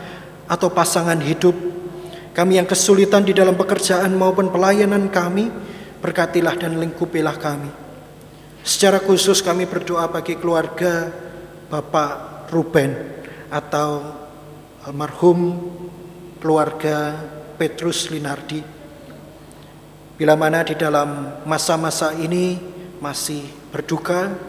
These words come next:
dan membutuhkan kekuatan dari Tuhan, oh kiranya Kau memberikan cinta kasih-Mu kepada mereka, kepada keluarga ini,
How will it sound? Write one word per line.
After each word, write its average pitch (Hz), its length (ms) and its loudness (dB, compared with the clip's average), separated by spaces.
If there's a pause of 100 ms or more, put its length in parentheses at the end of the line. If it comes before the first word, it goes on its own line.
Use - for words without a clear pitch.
dan 151 160 -8
membutuhkan 160 640 -2
kekuatan 160 480 0
dari 151 240 -2
Tuhan, 175 400 -4 (1400)
oh 165 80 -2
kiranya 147 560 -2 (480)
Kau 143 80 -10
memberikan 160 480 2
cinta 160 240 0
kasih-Mu 156 480 0
kepada 143 320 -4
mereka, 143 400 -8 (480)
kepada 180 240 2
keluarga 170 560 0
ini, 143 240 -10